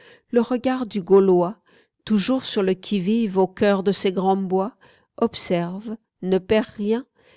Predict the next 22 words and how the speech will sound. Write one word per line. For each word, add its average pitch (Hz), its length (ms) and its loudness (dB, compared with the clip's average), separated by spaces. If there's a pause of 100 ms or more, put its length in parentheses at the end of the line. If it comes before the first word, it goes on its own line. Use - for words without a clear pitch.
(160)
et 262 80 0
de 220 140 2
tout 165 420 -4
est 170 80 0
prêt 165 320 -4
à 170 100 0
rire. 160 760 -12 (2000)
Le 190 100 -8
plus 277 260 -6
surprenant 196 800 -6
est 208 140 -2
que 208 160 0
ce - 160 -2
fond 196 300 -2
émerge 190 640 -4 (320)
au 247 80 -2
moment 254 440 -2
où 214 100 2
l'on 190 260 4
l'attend 185 400 0
le 190 140 2
moins, 185 320 -2